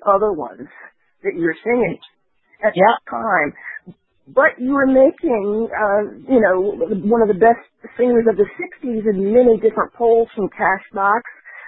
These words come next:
Speaker 1: um, even on the R and B charts. But your distinctive voice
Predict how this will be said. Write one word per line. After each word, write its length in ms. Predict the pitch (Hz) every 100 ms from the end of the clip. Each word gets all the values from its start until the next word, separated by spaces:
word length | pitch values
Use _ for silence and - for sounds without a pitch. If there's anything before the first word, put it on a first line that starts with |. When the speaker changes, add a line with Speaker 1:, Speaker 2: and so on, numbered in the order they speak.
| - -
Speaker 1:
um, 340 | 220 214 202 202 -
even 240 | 262 247
on 140 | 226
the 100 | 208
R 220 | - 220 202
and 140 | 196
B 120 | 202 208 -
charts. 300 | 196 190 - - - - 151
But 340 | 254 349 - _
your 200 | - 240
distinctive 580 | 233 233 - 262 262 220 214
voice 240 | 233